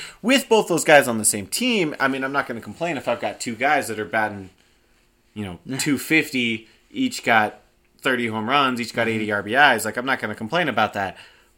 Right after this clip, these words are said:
Speaker 1: But, well, like, I don't know.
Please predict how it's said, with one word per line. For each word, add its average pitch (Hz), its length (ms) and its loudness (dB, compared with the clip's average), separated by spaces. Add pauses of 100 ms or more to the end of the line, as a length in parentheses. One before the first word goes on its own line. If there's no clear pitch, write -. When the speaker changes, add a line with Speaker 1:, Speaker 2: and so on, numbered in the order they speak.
(160)
Speaker 1:
But, 151 440 8 (1080)
well, 120 280 -2
like, 104 300 -6 (640)
I 113 80 -2
don't 104 100 -6
know. 87 140 -12